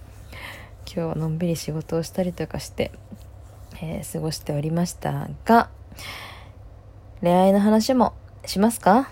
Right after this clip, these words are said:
でもちょっとね、私自身の恋愛のことがなさすぎてですね、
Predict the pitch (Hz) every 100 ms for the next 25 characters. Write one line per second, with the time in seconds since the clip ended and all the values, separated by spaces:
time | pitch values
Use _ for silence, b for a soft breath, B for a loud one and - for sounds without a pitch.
0 | - 175 196 190 165 151 147 170 262 311
1 | 302 294 294 - 208 165 156 165 165 160
2 | 165 - 170 147 143 175 - 240 185 156
3 | 139 139 - 139 143